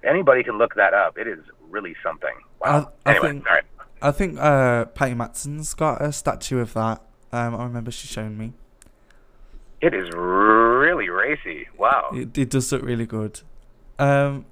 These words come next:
Speaker 2: so, last but not least on the segment, marry, slay, or befriend Deathwing?
Speaker 1: Slay.
Speaker 2: Slay.
Speaker 1: 'Cause I wanna slay something else, and I, and I feel like, um,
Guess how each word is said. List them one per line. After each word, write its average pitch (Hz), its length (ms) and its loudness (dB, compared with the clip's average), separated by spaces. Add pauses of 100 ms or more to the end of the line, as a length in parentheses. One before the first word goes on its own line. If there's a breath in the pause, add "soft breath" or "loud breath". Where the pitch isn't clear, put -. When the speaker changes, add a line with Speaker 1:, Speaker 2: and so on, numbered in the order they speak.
(200)
Speaker 2:
so, 147 640 0
last - 460 -2 (160)
but 131 160 -4
not 127 180 0
least 120 560 -4
on 117 420 2
the 117 500 -2
segment, 117 520 -6
marry, 139 540 4
slay, 120 400 0
or 120 120 -4
befriend 110 580 -8 (120)
Deathwing? 107 720 -8
Speaker 1:
Slay. 123 380 2
Speaker 2:
Slay. 113 520 -6
Speaker 1:
'Cause 147 100 0
I 180 60 6
wanna 226 200 2 (100)
slay 180 240 0
something 170 300 -2
else, 147 280 2
and 135 100 0
I, 131 60 0
and 131 200 -2
I 139 80 0
feel 160 300 0
like, 139 340 2
um, 107 480 0